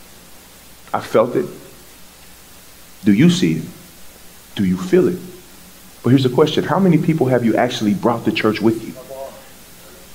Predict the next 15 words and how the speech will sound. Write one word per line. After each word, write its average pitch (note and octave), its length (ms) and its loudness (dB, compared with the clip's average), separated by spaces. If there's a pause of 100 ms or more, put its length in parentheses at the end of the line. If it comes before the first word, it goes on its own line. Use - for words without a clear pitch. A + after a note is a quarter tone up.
(3500)
The D3 100 4
greatest G#3+ 460 4
miracle A#3+ 400 8
that G3 140 8
we G3+ 120 4
can D#3+ 140 4
see F#3 200 4
is E3 120 6
not E3 240 2
people D#3+ 260 6
just B2+ 180 4
magically C3+ 500 4
appearing A#2 360 4
in F#2+ 120 2
seats. - 480 -2